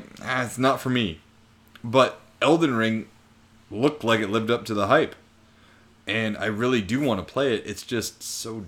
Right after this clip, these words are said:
daunting looking at the, the time that it's gonna take to beat it.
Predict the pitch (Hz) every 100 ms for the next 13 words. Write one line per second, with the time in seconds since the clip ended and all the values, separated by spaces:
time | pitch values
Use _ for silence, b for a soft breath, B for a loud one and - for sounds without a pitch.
0 | 82 90 107 113 92 80 73 80 92 90
1 | 85 82 - _ 78 71 _ _ 90 82
2 | 71 _ - 92 90 90 85 80 87 87
3 | - 95 87 78 82 92 101 78 -